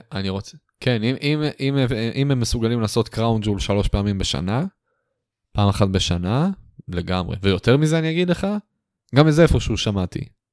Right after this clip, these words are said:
לא יודע אם זה כאילו סתם בקשה, כאילו, אבל זה משהו שאנחנו, אני בטוח שהרבה היו רוצים לראות דבר כזה.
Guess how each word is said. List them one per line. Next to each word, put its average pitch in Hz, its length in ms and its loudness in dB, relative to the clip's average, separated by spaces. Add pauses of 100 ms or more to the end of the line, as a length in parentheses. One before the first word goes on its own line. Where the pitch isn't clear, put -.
(120)
לא 110 80 8
יודע 127 280 10
אם 123 120 4
זה 117 120 2
כאילו 117 240 2
סתם 117 240 -2
בקשה, 151 600 -2 (160)
כאילו, 104 260 -8 (800)
אבל 110 140 4
זה 123 100 2
משהו 139 240 2
שאנחנו, 127 540 0
אני 120 100 2
בטוח 123 340 2
שהרבה 123 1200 2
היו 139 160 4
רוצים 120 300 0
לראות 101 200 4
דבר 92 240 0
כזה. 92 220 -4